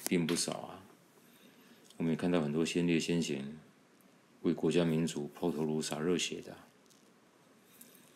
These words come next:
经济学就去观察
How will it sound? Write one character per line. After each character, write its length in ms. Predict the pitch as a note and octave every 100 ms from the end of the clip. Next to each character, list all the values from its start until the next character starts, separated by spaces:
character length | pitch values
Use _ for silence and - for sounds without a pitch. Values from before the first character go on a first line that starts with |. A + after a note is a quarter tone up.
| - - - - - - - -
经 180 | A2 G2+
济 60 |
学 180 | F#2+ F#2
就 140 | G2
去 400 | F2+ G2 F2+ F2 - -
观 260 | F#2 F#2 F#3+
察 400 | E2 - -